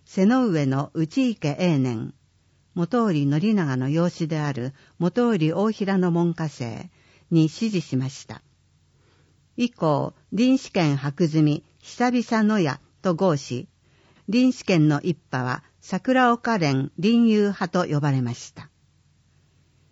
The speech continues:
臨死研は岡村を中心に歌合わせを多く開催し、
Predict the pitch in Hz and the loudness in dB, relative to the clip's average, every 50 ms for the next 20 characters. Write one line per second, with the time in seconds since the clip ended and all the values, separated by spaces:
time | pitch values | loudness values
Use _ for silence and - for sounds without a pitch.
0 | _ _ _ _ - 196 185 233 254 254 247 - - - 165 165 147 139 139 139 | _ _ _ _ -4 -2 2 2 2 2 2 -2 -2 -2 0 2 2 2 0 0
1 | 135 139 - - 160 147 - - 240 240 240 240 240 233 233 226 - - 226 226 | -2 -4 -6 -8 -8 -4 0 2 4 4 4 4 4 2 0 0 0 0 0 0
2 | 220 - - 220 208 202 196 190 185 180 - - 160 151 - 240 240 233 240 247 | 0 0 0 2 4 4 4 4 4 2 2 -2 -6 -4 -2 0 0 2 2 2
3 | 233 220 202 - - 151 139 139 139 - 196 196 185 - - - - 151 143 143 | 2 0 0 -2 -2 0 0 0 0 0 0 0 0 -2 -6 -10 -6 -4 -4 -2
4 | 139 - 143 135 139 139 - - 123 123 - | -4 -4 -4 -6 -6 -6 -6 -8 -8 -8 -10